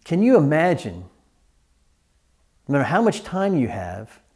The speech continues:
that this process could build itself. Now, I know I've, I've talked to, to biochemists before, and, and yeah, they're,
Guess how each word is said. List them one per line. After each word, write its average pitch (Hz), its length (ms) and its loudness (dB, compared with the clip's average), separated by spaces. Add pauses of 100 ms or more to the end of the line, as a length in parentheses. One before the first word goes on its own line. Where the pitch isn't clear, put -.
that 127 160 -4
this 175 160 2
process 165 500 2
could 120 260 -6
build 170 280 4
itself. 139 720 -4 (1200)
Now, 151 140 4
I 196 80 6
know 165 320 6
I've, 147 220 4
I've 147 180 2
talked 156 340 4
to, 151 260 2
to 135 100 -6
biochemists 143 680 2
before, 143 640 4
and, 127 160 2
and 135 200 0
yeah, 151 300 0
they're, 143 240 2